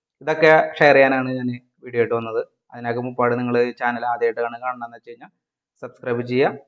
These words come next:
ലൈക്ക് ചെയ്യുക, മറ്റുള്ളവരിലേക്ക് ഷെയർ ചെയ്യുക. നിങ്ങൾക്ക് Telegram ചാനലിൽ, ആ, ജോയിൻ ചെയ്യാൻ താല്പര്യമുണ്ടെന്ന് വെച്ച് കഴിഞ്ഞാൽ നിങ്ങൾക്ക്, ഉം,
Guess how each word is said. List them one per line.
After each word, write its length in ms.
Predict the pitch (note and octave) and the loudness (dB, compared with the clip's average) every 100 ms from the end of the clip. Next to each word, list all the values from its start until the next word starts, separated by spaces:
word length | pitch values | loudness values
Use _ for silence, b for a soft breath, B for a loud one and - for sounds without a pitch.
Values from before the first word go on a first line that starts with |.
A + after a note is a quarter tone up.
| _ _ _ B2+ | _ _ _ -8
ലൈക്ക് 220 | C3 B2 | -6 0
ചെയ്യുക, 160 | C#3 | 2
മറ്റുള്ളവരിലേക്ക് 840 | G3 D#3+ B2+ B2 A#2+ A#2+ A#2 B2 A#2+ _ _ | 2 -2 -6 -4 -2 -4 -12 -16 -18 _ _
ഷെയർ 180 | A#2+ A#2 | -10 -8
ചെയ്യുക. 300 | A#2 D3 F#3+ _ _ _ _ | -4 -4 -4 _ _ _ _
നിങ്ങൾക്ക് 320 | B2+ C3+ C3 | -12 -8 4
Telegram 520 | D#3+ D#3 D3 C#3 C#3 | 4 6 2 4 2
ചാനലിൽ, 440 | C3 B2+ B2 A#2+ B2+ _ _ _ _ _ C#3 | 0 -4 -2 0 -2 _ _ _ _ _ -6
ആ, 180 | C3 | -2
ജോയിൻ 300 | B2+ C#3 C3 | 4 4 4
ചെയ്യാൻ 180 | B2+ B2+ | 4 4
താല്പര്യമുണ്ടെന്ന് 520 | C3 B2+ B2 B2 A#2+ | 4 2 -6 -8 -10
വെച്ച് 140 | A#2 A#2+ | -10 -16
കഴിഞ്ഞാൽ 200 | A#2 C3+ | -20 -20
നിങ്ങൾക്ക്, 400 | D#3+ B2 A#2 A#2+ _ _ _ _ | -20 -20 -20 -20 _ _ _ _
ഉം, 160 | C#3 C3 | -20 -6